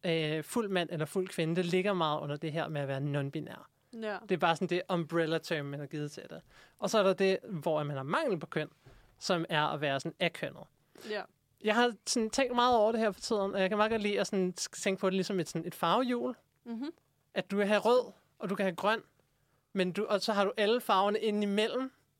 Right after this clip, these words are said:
Speaker 1: som er ligesom deres egen ting. Men i virkeligheden, så er det mere bare sådan en blanding, kinda, af forskellige ting.
Speaker 2: Ja. Det er altså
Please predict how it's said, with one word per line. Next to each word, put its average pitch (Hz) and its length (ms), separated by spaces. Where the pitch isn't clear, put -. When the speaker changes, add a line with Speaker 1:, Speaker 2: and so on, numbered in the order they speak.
Speaker 1:
som 202 360
er 190 180
ligesom 190 240
deres 180 220
egen 202 280
ting. 180 240
Men 185 120
i 190 40
virkeligheden, 214 300
så 196 100
er - 20
det 185 80
mere 185 240
bare 185 180
sådan 190 180
en 170 460
blanding, 180 640
kinda, 156 540
af 160 140
forskellige 185 560
ting. - 240
Speaker 2:
Ja. 202 160
Det 233 120
er 233 320
altså 190 420